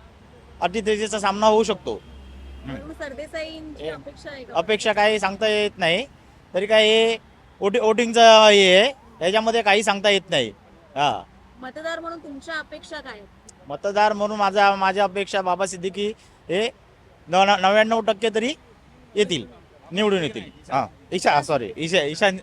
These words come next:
Speaker 1: ईशान सिद्दीकी.
Speaker 2: त्यांच्या
Speaker 1: हा.
Speaker 2: कामाला दहा पैकी किती मार्क दिले या पाच वर्षाच्या कामात?
Speaker 1: पाच वर्षाच्या कामामध्ये त्यांनी भरपूर काही इकडचे पण भरपूर काही कामं केलेली आहेत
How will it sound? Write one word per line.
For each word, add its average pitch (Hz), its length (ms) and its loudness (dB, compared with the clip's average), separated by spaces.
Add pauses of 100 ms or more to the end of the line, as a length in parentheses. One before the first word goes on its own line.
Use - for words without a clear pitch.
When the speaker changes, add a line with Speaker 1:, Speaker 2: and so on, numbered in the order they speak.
Speaker 1:
ईशान 190 240 -2
सिद्दीकी. 139 400 -8 (420)
Speaker 2:
त्यांच्या 285 340 -14
Speaker 1:
हा. 240 120 -6
Speaker 2:
कामाला 320 320 -8
दहा 294 240 -10
पैकी 320 260 -12
किती 302 220 -18
मार्क 285 300 -10
दिले 269 200 -12
या 254 80 -14
पाच 262 280 -14
वर्षाच्या 277 440 -16
कामात? 247 320 -16 (320)
Speaker 1:
पाच 202 220 -2
वर्षाच्या 214 420 0
कामामध्ये 214 520 -2
त्यांनी 214 200 -6
भरपूर 190 300 -4
काही 214 180 2
इकडचे 214 300 -4
पण 214 200 -8
भरपूर 185 260 -4
काही 208 260 0
कामं 196 400 -4
केलेली 196 360 0
आहेत 170 180 2